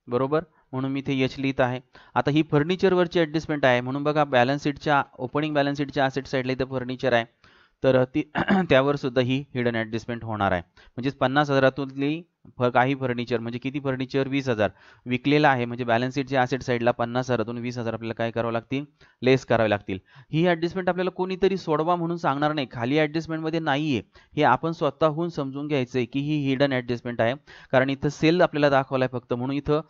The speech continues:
पंधरा हजार आहे, वीस हजाराची होती, पाच हजार लॉस झाला, याचा इफेक्ट आपल्याला द्यायचाच आहे एक्सपेंडिचर साईडला. आले की लक्षात?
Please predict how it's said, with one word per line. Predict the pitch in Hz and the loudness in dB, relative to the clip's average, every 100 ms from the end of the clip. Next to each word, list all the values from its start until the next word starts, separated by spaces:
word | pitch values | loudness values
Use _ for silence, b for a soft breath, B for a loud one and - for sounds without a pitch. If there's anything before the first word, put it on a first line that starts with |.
| B B | B B
पंधरा | 127 135 156 | -2 4 6
हजार | 156 147 | 6 6
आहे, | 147 143 147 | 4 4 0
वीस | 135 147 147 | -2 -2 -2
हजाराची | 135 139 143 | -2 -4 -4
होती, | 143 139 143 | -6 -4 -4
पाच | 143 143 143 | 2 2 2
हजार | 135 | -2
लॉस | 139 139 | 2 2
झाला, | 131 127 | 2 2
याचा | 131 131 139 | 2 2 -2
इफेक्ट | 139 135 | -2 -2
आपल्याला | 135 143 143 | -2 0 -2
द्यायचाच | 143 143 160 147 | 0 2 0 -2
आहे | 104 - _ _ b b | -4 -6 _ _ b b
एक्सपेंडिचर | 123 - 139 131 127 | -4 0 -2 0 0
साईडला. | 123 123 101 92 - _ _ _ - | 2 2 2 0 -4 _ _ _ -4
आले | 127 165 | 0 0
की | 160 | 0
लक्षात? | 147 139 | 0 0